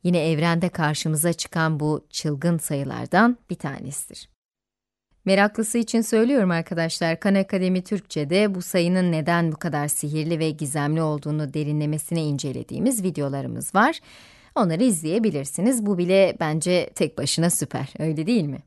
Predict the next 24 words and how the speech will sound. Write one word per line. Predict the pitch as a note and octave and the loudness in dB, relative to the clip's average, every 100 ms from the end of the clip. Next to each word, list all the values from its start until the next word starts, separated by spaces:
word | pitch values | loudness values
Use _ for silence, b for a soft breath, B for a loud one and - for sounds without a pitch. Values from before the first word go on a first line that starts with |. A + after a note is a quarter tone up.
| _ _ _ _ _ _ _ _ _ _ - | _ _ _ _ _ _ _ _ _ _ -14
Bir | E3+ A3+ C4 A#3 F3 | -4 0 0 0 -2
bölü | E3+ D#3 B3 A#3+ G3 | -2 0 0 0 0
bir | A#3 | -2
sayıya | - D#3+ C#3 D3 A#3 C4+ G#3 | -2 -6 -4 -2 0 0 0
bir | A3+ | 2
ekleyip | F#3 D#3 - A3+ D4+ | 0 -2 -4 -2 0
o | B3 | -2
sayıncı | B3 E3 D3 G3 D4 | -2 -2 -2 -2 0
kuvveti | A3+ E3 D#3 D#3+ | 0 2 0 -2
alıyorum. | C#3+ C3 G#2+ - _ _ _ _ _ _ _ - | -4 -4 -8 -12 _ _ _ _ _ _ _ 0
O | C4+ | 0
sayıyı | - G#3+ E3 D3 | 2 2 2 -2
artırdıkça | - A3 A#3 - D#3+ C#3 C#3 - C#4+ | 2 4 4 0 -6 -6 -10 -4 -4
sonuç | - F#3 D#3+ A3+ - - _ | -2 -4 -2 -2 -4 -14 _
bu | C4+ | -4
sayıya | - D3+ C3 C#3+ C4 E4 _ - | -2 -4 -2 4 4 4 _ -4
yakınsıyor. | F3+ E3 C#3+ - - D#3 - _ _ _ _ _ _ _ _ - | -4 -4 -6 -8 -12 -14 -20 _ _ _ _ _ _ _ _ 2
Ama | A#3+ C4+ C#4 - - | 6 8 6 2 -6
daha | - A3 C4 C4 C4 | 2 4 6 2 2
çılgın | - A3+ A#3 A#3 | -2 0 4 6
olan | A3+ A3+ A3+ | 8 6 4
şey | A3+ - A3+ G#3+ | 2 2 2 2
şu | - - G#3 | -2 -4 -4
ki, | - D3+ F3+ G3 G3+ | -2 0 2 4 2